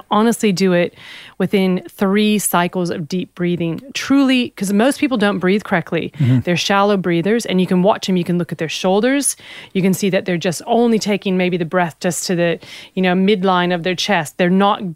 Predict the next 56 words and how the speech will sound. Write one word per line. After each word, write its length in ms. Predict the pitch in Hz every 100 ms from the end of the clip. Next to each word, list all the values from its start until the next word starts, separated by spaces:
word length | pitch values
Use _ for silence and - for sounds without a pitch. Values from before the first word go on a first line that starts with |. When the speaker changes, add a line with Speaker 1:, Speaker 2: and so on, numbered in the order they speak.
| - -
Speaker 1:
really 440 | 196 208 226 220 196
going 320 | 190 190 185
into 160 | 175 -
the 80 | 175
deep 240 | 196 214
breath 260 | 190 170 185
into 160 | 175 170
their 120 | 160
belly. 420 | 170 175 175 - -
Speaker 2:
So 80 | 151
tell 180 | 127 170
people 220 | 127 120
how 120 | 127
they 100 | 127
should 200 | 139 135
breathe 280 | 117 123 117
properly. 360 | - 120 131 120 _ _ _ _ - _ _
Speaker 1:
Yeah, 180 | 208 208
so 240 | 208 214 196
it's, 140 | 196 269
it's 140 | 208
really, 400 | 214 262 262 - _ _ -
I 100 | 208
guess 180 | 262
the 100 | -
best 340 | 190 233 262 -
way 140 | 247
that 120 | 202
I 140 | 185 180
describe 460 | 180 - 185 180
breathing 360 | 185 190 185 175
is 140 | 170 170
if 200 | 165 202
you 100 | 185
could 260 | 196 170 - _
sit 200 | - 240
up 120 | 262
in 80 | 214
your 80 | 185
chair. 320 | - 180 208
So 120 | - 196
I'll 60 |
give 140 | 196 226
an 60 |
example 380 | 202 180 175 170
if 100 | 160
you're 80 | 180
Speaker 2:
Yep. 60 |
Speaker 1:
at 40 | 180
work 260 | 175 160
and 80 | 180
you're 60 | 170
feeling 300 | - 175 170
a 40 |
bit 120 | 165 -
stressed. 480 | - 170 - -